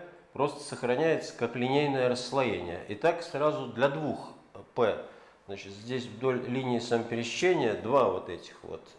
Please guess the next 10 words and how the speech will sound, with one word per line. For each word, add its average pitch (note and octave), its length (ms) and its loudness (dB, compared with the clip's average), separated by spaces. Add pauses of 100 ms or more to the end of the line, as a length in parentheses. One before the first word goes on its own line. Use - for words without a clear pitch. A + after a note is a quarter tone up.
э, G#2 180 -14 (300)
блока. D3+ 560 2 (680)
И G2+ 80 -4
они B2+ 240 4
устроены D3 500 2
так, A#2 180 2
что - 160 -12
либо C3 280 2
они C3 180 2
оба A#2 520 4